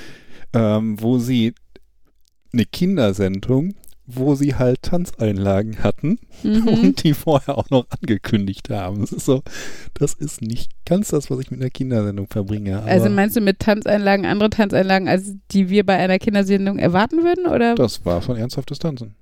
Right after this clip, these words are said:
Speaker 2: Ja, okay, aber was ist dann genau, also ich verstehe dann die Problematik an der Situation
Speaker 1: Äh,
Speaker 2: nicht.
Speaker 1: ich, wenn ich mir so die Zielgru-,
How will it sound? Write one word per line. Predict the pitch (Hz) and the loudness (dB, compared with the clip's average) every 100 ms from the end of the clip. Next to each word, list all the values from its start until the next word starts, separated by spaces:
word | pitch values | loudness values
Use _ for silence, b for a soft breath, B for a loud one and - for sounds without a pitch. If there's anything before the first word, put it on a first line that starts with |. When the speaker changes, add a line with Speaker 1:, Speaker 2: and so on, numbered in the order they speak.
| _ _ _ _ _ _ _ _ _ _ _ | _ _ _ _ _ _ _ _ _ _ _
Speaker 2:
Ja, | 220 | 0
okay, | 285 226 | 2 2
aber | 190 180 | 2 2
was | 190 - | 2 0
ist | 269 - | -2 0
dann | 240 247 | 2 2
genau, | 226 214 214 220 - | 2 2 2 0 0
also | 180 190 | 2 2
ich | 196 | -2
verstehe | - - 214 - 202 | -4 -2 -2 2 2
dann | 202 202 - - | 0 -4 -10 -4
die | 214 - - | -4 -2 -6
Problematik | - 202 202 214 208 220 | 0 0 2 0 0 0
an | 202 | 2
der | 196 | 2
Situation | 196 196 - | 4 6 6
Speaker 1:
Äh, | 196 | 4
Speaker 2:
nicht. | 190 | 0
Speaker 1:
ich, | - - - - - _ _ | -6 -10 -14 -18 -20 _ _
wenn | 139 135 156 | 0 2 2
ich | 175 | -2
mir | 180 175 | 0 0
so | 165 | 0
die | 156 156 | -2 -4
Zielgru-, | - 165 175 160 160 | -6 0 2 2 -2